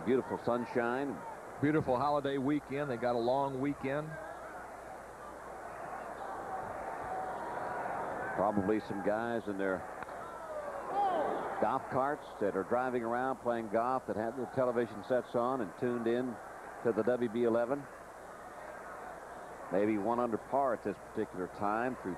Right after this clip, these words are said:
Speaker 1: twelve or thirteen holes. And there's some sunshine out here, and obviously, uh, it's tan time. Hopefully they have some sunscreen on.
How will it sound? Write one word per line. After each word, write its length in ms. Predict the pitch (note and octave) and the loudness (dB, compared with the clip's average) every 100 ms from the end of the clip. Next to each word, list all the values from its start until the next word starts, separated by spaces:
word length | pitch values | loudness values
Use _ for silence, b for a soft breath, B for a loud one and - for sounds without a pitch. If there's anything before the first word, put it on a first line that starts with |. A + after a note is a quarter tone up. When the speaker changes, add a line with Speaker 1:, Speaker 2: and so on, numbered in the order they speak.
| - | 0
Speaker 1:
twelve 260 | G#2+ G#2 | 4 4
or 80 | G2+ F2 | 2 -2
thirteen 320 | G2 - G2 | -2 0 -2
holes. 380 | F2 F#2+ G#2+ B2+ - - - - - - - - - - - - - - - - - - - - - - | 2 4 4 0 -6 -12 -12 -12 -14 -12 -12 -12 -12 -10 -10 -8 -8 -8 -8 -8 -8 -8 -8 -8 -8 0
And 260 | G2 G#2 A#2 | 2 4 4
there's 140 | A#2 | 2
some 160 | - A2 | 2 0
sunshine 540 | B2+ C#3+ C#3 C#3 C#3 C3 | 2 2 2 2 2 2
out 220 | C3+ C3 | 2 2
here, 240 | A#2+ C#3 | 2 2
and 100 | D3 | 4
obviously, 640 | A#2 A#2+ A2+ B2+ C3 C#3 B2+ | 4 2 -2 0 2 4 4
uh, 200 | B2 B2 - - - - - - | 4 2 -4 -14 -14 -14 -14 -8
it's 220 | - A2 - - | -4 -4 -4 -2
tan 380 | D#3 E3+ C#3 | 0 0 -2
time. 340 | G#2+ G2 D2 B1+ A#1+ - - - - | -2 -2 -2 -6 -10 -14 -14 -14 -2
Hopefully 280 | A#2+ A2 A2 | 0 2 4
they 120 | G2+ | 4
have 180 | G2+ A2 | 4 2
some 120 | - | -2
sunscreen 560 | F2 B2+ C3 - G2+ F2 | -2 0 0 0 -2 0
on. 200 | E2 F#2+ | 0 0